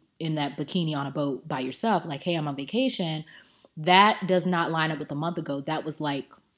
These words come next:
let me look. I'm, I'm doing my research as I talk to you guys. That was far more, uh, farther back. Like, it was not a month ago that you were on that boat in that big, in that, in that lime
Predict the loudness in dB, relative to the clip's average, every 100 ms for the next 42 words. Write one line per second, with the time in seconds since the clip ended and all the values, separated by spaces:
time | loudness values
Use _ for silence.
0 | _ -16 -6 -2 0 0 -4 -4 -6 -6
1 | 0 0 0 -4 -2 2 2 0 -2 -4
2 | -6 -6 -8 -10 -8 -10 -10 -12 -12 -14
3 | -16 _ _ _ _ _ _ _ _ _
4 | 4 4 4 0 -2 -12 _ 10 12 12
5 | 8 6 4 2 0 -4 -16 _ _ _
6 | 0 4 4 2 -2 -6 -8 -14 2 6
7 | 6 4 2 0 -6 -16 _ _ 0 0
8 | 2 2 2 4 4 4 2 0 -2 -4
9 | -4 -6 -4 -4 -2 -4 -4 -6 -8 -8
10 | -8 -8 -8 -8 -10 -12 -8 -6 -6 -10
11 | -10 -8 -8 -10 -10 -10 -14